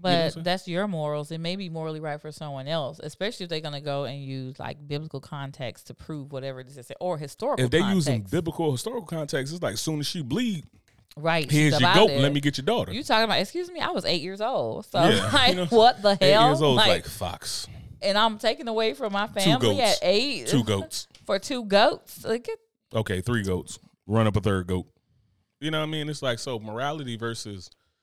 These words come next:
Speaker 1: legality don't always mean the same thing. 'Cause just like we look at something and we say it's right. Like when they, when people was crying about the Rittenhouse case and they're like,
Speaker 2: Mm-hmm.
Speaker 1: "He shouldn't have been there."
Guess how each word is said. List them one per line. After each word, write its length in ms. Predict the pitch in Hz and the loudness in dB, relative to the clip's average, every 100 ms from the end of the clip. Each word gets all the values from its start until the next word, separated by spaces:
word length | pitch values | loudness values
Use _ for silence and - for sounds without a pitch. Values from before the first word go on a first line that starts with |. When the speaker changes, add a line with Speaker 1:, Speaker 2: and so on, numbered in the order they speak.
| _ _ - | _ _ -12
Speaker 1:
legality 500 | 107 127 131 110 101 | -4 -2 -2 -6 -6
don't 160 | 113 | -8
always 380 | - 120 117 104 | -6 -6 -6 -8
mean 100 | 113 | -10
the 80 | 104 | -10
same 180 | 120 117 | -10 -10
thing. 120 | 123 | -12
'Cause 180 | 110 98 | -12 -10
just 200 | 143 - | -8 -4
like 120 | 131 | -4
we 100 | 113 | -4
look 220 | 123 123 120 | -4 -6 -8
at 60 | |
something 200 | - 117 104 | -8 -8 -10
and 60 | |
we 40 | 107 | -8
say 160 | 113 | -8
it's 100 | 107 | -6
right. 160 | 113 101 | -6 -6
Like 100 | 101 | -8
when 100 | 139 | -8
they, 60 | 127 | -8
when 220 | - 120 | -6 -6
people 220 | 120 139 117 | -4 -6 -8
was 80 | |
crying 240 | 107 131 120 | -8 -6 -6
about 160 | 110 | -6
the 80 | 98 | -6
Rittenhouse 360 | 117 117 117 - | -6 -4 -6 -6
case 220 | 113 95 | -8 -10
and 60 | 117 | -10
they're 80 | |
like, 80 | 98 | -12
Speaker 2:
Mm-hmm. 300 | - - 170 | -14 -20 -10
Speaker 1:
"He 180 | 156 202 | -2 0
shouldn't 280 | 185 202 156 | 0 0 -2
have 100 | 147 | -4
been 220 | 165 160 | -8 -8
there." 180 | 131 87 | -10 -12